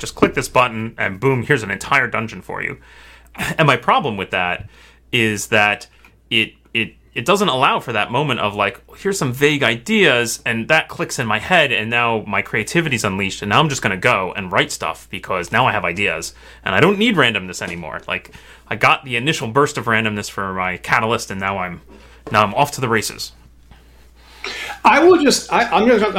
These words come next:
Speaker 2: gonna throw, we're not exactly talking about this. I'm gonna throw in, there is a, uh, a software product, unfortunately it's Windows only, called the Zorbus Dungeon Generator. And it's, it's from a, it's really the,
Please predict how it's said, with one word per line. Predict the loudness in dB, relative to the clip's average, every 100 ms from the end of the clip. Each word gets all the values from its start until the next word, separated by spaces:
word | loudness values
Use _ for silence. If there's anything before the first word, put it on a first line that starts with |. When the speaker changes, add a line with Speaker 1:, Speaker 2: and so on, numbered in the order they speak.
| 2
Speaker 2:
gonna | 2
throw, | 2 2 2
we're | 2
not | 4 4
exactly | 4 2 2 0
talking | 0 2
about | 4
this. | 4
I'm | 2
gonna | 2 2
throw | 4 4
in, | 4 2
there | 4 4 4
is | 4 4 4 2 -2 -2
a, | 2 4 4 2 0
uh, | 0 2 2 0
a |
software | 4 4 4 2 2
product, | 2 2 4 0 -2 -4
unfortunately | 2 2 2 0
it's | 2
Windows | 2 4 4 4
only, | 4 2 4 4 2 -2 -20 -20 -8
called | 2 2 4
the | 2 2
Zorbus | 2 4 6 6 6 4 2 -2 -2
Dungeon | 0 2 2 2
Generator. | 2 0 -4 -6 -10 -12 -18 _ -2
And | 2 2 0 2
it's, | 2 2 -2 0
it's | 0
from | 0 0 2 2
a, | 2
it's | -2 2
really | 4 6 4 2 2
the, | 4 4